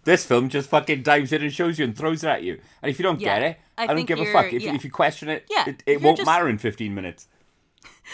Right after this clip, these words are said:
Speaker 2: Exactly, and that you're already attached to the character and what it's trying to
Speaker 1: And it's
Speaker 2: do.
Speaker 1: got Lobster Johnson.
Speaker 2: Now imagine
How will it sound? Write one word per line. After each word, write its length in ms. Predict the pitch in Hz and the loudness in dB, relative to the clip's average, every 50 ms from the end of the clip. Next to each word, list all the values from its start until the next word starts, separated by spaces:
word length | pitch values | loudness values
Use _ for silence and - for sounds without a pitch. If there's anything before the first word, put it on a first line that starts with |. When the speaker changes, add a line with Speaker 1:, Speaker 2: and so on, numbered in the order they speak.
| - - - - | -14 -14 -8 -4
Speaker 2:
Exactly, 600 | 240 269 226 247 208 226 180 175 - - 185 170 - | -4 -4 -2 -2 -4 -4 -4 -4 -6 -10 -14 -10 -8
and 240 | - 226 220 226 233 | -6 -6 -6 -6 -6
that 300 | 233 233 214 - - - | -6 -6 -6 -8 -10 -16
you're 420 | 214 208 214 214 220 214 214 - | -16 -12 -10 -8 -6 -6 -6 -4
already 480 | - - 202 190 190 196 190 175 170 170 | -2 -2 -2 0 -2 -4 -6 -8 -10 -10
attached 680 | 156 160 - - 175 160 151 - - - - - - - | -12 -10 -6 -2 -2 -2 -2 -2 -6 -12 -16 -16 -18 -16
to 380 | - 208 180 160 156 151 156 151 | -12 -10 -8 -8 -8 -10 -12 -12
the 100 | 143 147 | -14 -14
character 580 | - - 175 151 147 147 151 _ - 160 143 | -12 -10 -8 -8 -8 -8 -10 _ -12 -12 -10
and 180 | 139 139 147 160 | -12 -12 -12 -10
what 180 | 151 156 143 | -10 -10 -10
it's 200 | 131 - - - | -12 -14 -18 -16
trying 360 | - - 196 151 117 123 131 143 | -14 -12 -10 -10 -12 -12 -16 -12
to 100 | - 117 | -8 -6
Speaker 1:
And 60 | 117 | -6
it's 80 | 107 | -2
Speaker 2:
do. 60 | 107 117 | 2 2
Speaker 1:
got 120 | 123 117 | 2 2
Lobster 360 | 120 117 - - - - 131 120 | 4 4 4 4 4 0 -6 -4
Johnson. 320 | 104 120 120 113 117 110 | 0 2 0 2 2 2
Speaker 2:
Now 160 | - 226 220 | 2 2 2
imagine 600 | 214 220 220 220 220 196 220 220 196 190 196 190 | 2 2 0 0 0 0 -2 -4 -4 -4 -6 -10